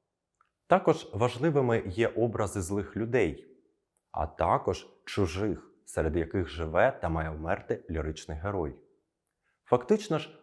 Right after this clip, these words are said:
важливими для розуміння структури тексту є два образи поета, від імені якого ведеться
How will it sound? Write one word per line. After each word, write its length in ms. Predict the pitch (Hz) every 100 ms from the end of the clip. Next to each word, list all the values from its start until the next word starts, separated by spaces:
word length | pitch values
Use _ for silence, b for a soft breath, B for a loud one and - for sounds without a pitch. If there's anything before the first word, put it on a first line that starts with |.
| -
важливими 540 | 104 123 151 160 113
для 220 | 90 101
розуміння 500 | 101 98 120 127 107
структури 460 | - - - 110 101
тексту 440 | - 165 - -
є 140 | 90 98
два 280 | 90 104
образи 540 | 107 104 107 98 95 98
поета, 560 | - 120 107 76 71 69 _ _ _ 98
від 160 | -
імені 300 | - 95 87
якого 360 | 87 87 90 82
ведеться 440 | 87 85 82 -